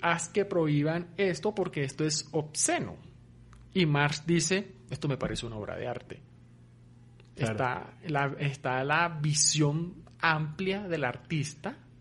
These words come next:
Speaker 2: Sí.
Speaker 1: que choca con lo que empezó censurando de lo que no le parecía de Tommy Daly.
Speaker 2: Antes de que entremos al segundo audio, para cerrar como esta, esta partecita de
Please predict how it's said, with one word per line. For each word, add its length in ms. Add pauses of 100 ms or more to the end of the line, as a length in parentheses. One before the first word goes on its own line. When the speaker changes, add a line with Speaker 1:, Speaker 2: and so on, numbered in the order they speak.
Speaker 2:
Sí. 260 (460)
Speaker 1:
que 300
choca 500 (380)
con 200
lo 160
que 320
empezó 440
censurando 760
de 120
lo 140
que 120
no 160
le 140
parecía 540
de 100
Tommy 360
Daly. 340
Speaker 2:
Antes 260
de 80
que 80
entremos 320
al 80
segundo 540
audio, 460 (300)
para 580 (200)
cerrar 420
como 220
esta, 800 (360)
esta 180
partecita 600
de 540